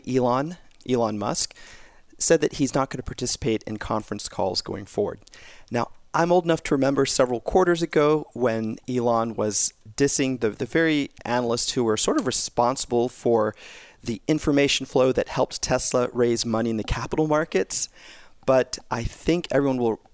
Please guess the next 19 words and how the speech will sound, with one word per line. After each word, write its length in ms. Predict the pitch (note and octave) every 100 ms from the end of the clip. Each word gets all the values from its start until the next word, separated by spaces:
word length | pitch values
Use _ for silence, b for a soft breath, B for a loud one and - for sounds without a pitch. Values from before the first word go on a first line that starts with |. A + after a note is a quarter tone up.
| -
agree 380 | B2 G2+ B2 A#2
with 180 | A2 A2
his 240 | C#3 A#2
sort 380 | - - - F4+
of 120 | D4
mercurial 500 | A#2+ - - B2+ B2+
temperament. 540 | A#2 B2+ B2 C#3 C#3+ - B B B B -
Maybe 440 | F3+ C#4 F4 E4
for 320 | - B3+ A3+ -
a 60 | F#3+
couple 320 | - G3+ G3
of 100 | -
quarters, 420 | - D#3+ D#3+ D#3+
that's 320 | - D3+ -
good 240 | - E3+ -
to 60 |
have 260 | A2+ A2+ A#2
less 300 | A2+ A#2 -
commentary, 800 | - A#2+ A2 G#2+ - A2 A#2